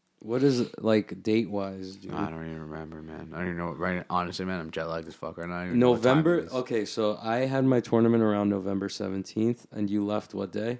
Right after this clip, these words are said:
Speaker 2: Uh, so not, not this Thursday that just happened, but the one before.
Speaker 1: So November fourteenth, Ricky goes to Europe. I have it on my fucking
Speaker 2: <laughs>
Speaker 1: thing.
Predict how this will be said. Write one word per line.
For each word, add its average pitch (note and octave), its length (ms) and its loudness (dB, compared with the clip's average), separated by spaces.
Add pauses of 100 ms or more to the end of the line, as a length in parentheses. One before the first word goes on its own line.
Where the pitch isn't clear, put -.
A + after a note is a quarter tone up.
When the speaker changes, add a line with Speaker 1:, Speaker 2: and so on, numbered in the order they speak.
(640)
Speaker 2:
Uh, E2 440 -2
so E2+ 720 -6
not, F2 380 -8 (800)
not F2 200 -8
this - 120 -12
Thursday F#2 300 -4
that F2+ 80 -6
just F#2 180 -12
happened, F2+ 300 -6
but F2 80 -12
the F2 80 -12
one E2+ 140 -10
before. E2 220 -10
Speaker 1:
So B2 200 10
November A2+ 400 8
fourteenth, G#2+ 640 2 (180)
Ricky G#2+ 320 0
goes G2+ 260 2
to G#2 100 0
Europe. G2 340 2
I G#2+ 80 -6
have G2+ 320 -2
it G2 80 -2
on G2 100 -2
my G2 120 -4
fucking G2+ 400 -4
Speaker 2:
<laughs> - 40 -6
Speaker 1:
thing. G2+ 200 0